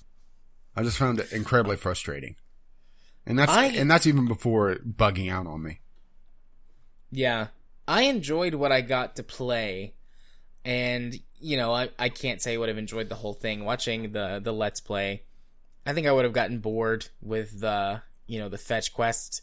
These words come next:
Speaker 2: nature of most of it.
Speaker 1: Well, also, it's,
Speaker 2: But I
Speaker 1: uh,
Speaker 2: found
Speaker 1: a
Speaker 2: the
Speaker 1: very,
Speaker 2: characters
Speaker 1: uh,
Speaker 2: interesting. I liked the idea of performing a heist of sorts.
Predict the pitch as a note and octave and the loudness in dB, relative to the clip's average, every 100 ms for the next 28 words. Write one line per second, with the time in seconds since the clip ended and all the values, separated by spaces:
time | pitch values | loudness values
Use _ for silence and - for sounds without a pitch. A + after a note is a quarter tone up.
0 | - A2+ A#2 A#2 - B2+ A#2 A2+ A#2 A2+ | -10 -8 -6 -4 -2 0 0 -2 -4 -4
1 | A2 A2 A#2 - A#2+ B2 - C3 F3 F#3+ | -4 -4 -4 -4 -2 -2 2 2 4 8
2 | F3 C#3+ - - C#3+ G#2+ A#3 C3 A2+ C#3+ | 8 8 6 4 6 6 6 4 8 8
3 | C#3+ - F#3 - E3+ E3+ E3+ - F3+ F3 | 8 4 -2 -2 -6 -4 -4 -2 0 0
4 | F3 F3+ C3 B2 A#2+ C#3 - D3+ A2+ B2+ | -2 -6 -2 0 2 0 0 -6 -2 -2
5 | B2 A#2+ B2+ B2+ B2 G#2+ A2 - - A#2 | -2 -2 0 2 2 -2 -4 -8 -6 -4
6 | A#2 A2 - - A#2 C3 - - - - | -4 -6 -6 -2 0 2 0 -2 -10 -20
7 | - - - B2 B2 - C3+ C#3 C#3+ - | -20 -20 -8 -4 0 0 0 0 -2 -4
8 | - | -4